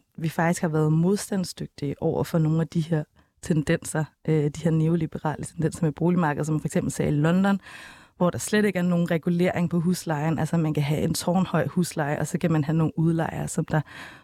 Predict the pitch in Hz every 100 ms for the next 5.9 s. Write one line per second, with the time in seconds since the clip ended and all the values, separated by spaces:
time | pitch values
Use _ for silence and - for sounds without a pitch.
0 | _ - 196 - 170 160 - 147 151 160
1 | 160 143 - 151 143 - 143 151 156 -
2 | _ - - - - - _ _ _ -
3 | 175 170 160 156 143 143 - _ 170 170
4 | 160 160 - _ _ _ _ 196 220 226
5 | 170 - - - 190 143 131 - 139